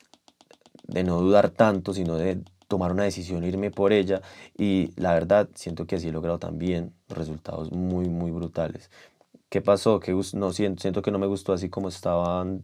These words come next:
todas. Lo mismo, sigo con la experimentación. Entonces vamos a dejarle más bien una o dejémosle unas aquí. A ver qué tal. Listo, muchachos, tenemos nuestro esbozo. Este esbozo lo vamos a trabajar. Ahora ustedes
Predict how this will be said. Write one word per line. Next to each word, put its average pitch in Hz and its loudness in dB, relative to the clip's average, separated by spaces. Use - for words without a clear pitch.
todas. 92 0
Lo - -10
mismo, 82 -10
sigo 82 -4
con 87 -6
la 85 -6
experimentación. 98 -6
Entonces 80 -6
vamos 78 -4
a 82 -4
dejarle 78 -8
más 80 -10
bien 82 -12
una 107 -6
o - -8
dejémosle 80 -8
unas 80 -12
aquí. - -16
A - -18
ver - -14
qué - -20
tal. 80 -4
Listo, 123 8
muchachos, 131 6
tenemos 110 2
nuestro 98 2
esbozo. 139 8
Este 101 -4
esbozo 101 2
lo 90 4
vamos 87 0
a 95 0
trabajar. 92 4
Ahora 90 6
ustedes 95 0